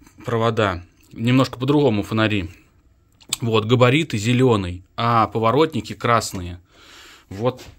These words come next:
такой вот пучок у нас получается. Всё сзади светится. Сейчас я её корку накину и покажу, как это всё получилось. Так, друзья,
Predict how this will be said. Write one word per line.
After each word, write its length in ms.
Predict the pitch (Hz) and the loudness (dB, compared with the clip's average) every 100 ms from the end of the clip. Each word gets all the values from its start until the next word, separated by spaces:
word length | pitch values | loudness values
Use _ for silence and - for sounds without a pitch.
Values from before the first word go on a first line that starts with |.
| _ _ _ | _ _ _
такой 280 | - 120 127 | -8 -6 -4
вот 160 | 104 104 | -6 -8
пучок 360 | 117 - - | -8 -4 -4
у 20 | 123 | -6
нас 120 | 104 | -10
получается. 580 | - 107 - 95 87 107 | -10 -12 -8 -10 -12 -18
Всё 260 | - 127 | -8 -6
сзади 300 | 104 123 110 | -4 -4 -4
светится. 680 | 107 147 180 127 - 104 101 - | -6 -8 -8 -8 -12 -12 -14 -16
Сейчас 400 | 101 - 107 - | -12 -8 -6 -6
я 160 | 110 | -6
её 260 | 104 110 104 | -4 -4 -4
корку 360 | - 123 - | -2 -4 -2
накину 580 | 107 110 - 175 131 101 - - - | -6 -6 -4 -2 -2 -4 -12 -20 -8
и 100 | 131 | -6
покажу, 460 | 135 123 113 107 135 | -6 -4 -4 -2 -4
как 260 | 123 120 | -4 -4
это 140 | 117 104 | -6 -8
всё 160 | 107 | -8
получилось. 680 | 113 110 110 - 101 90 - - _ _ _ _ - - _ | -6 -6 -6 -6 -6 -10 -16 -20 _ _ _ _ -20 -20 _
Так, 300 | 117 147 160 | -6 -4 -4
друзья, 640 | 165 165 160 175 170 170 | -6 -6 -4 -2 -2 -2